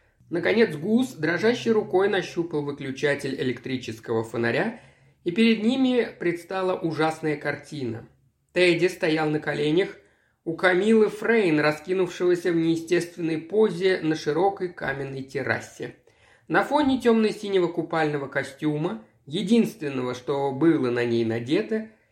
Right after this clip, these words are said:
ее руки и ноги казались выточенными из алебастра. Лицо было так изуродовано, что его нельзя было узнать.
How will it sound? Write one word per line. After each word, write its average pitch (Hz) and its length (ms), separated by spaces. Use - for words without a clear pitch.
ее 196 240
руки 277 360
и 196 240
ноги 233 340
казались 202 680
выточенными 196 800
из 175 400
алебастра. 160 680
Лицо 165 460
было 156 280
так 160 280
изуродовано, 127 760
что - 160
его 185 180
нельзя 185 400
было 190 280
узнать. 139 680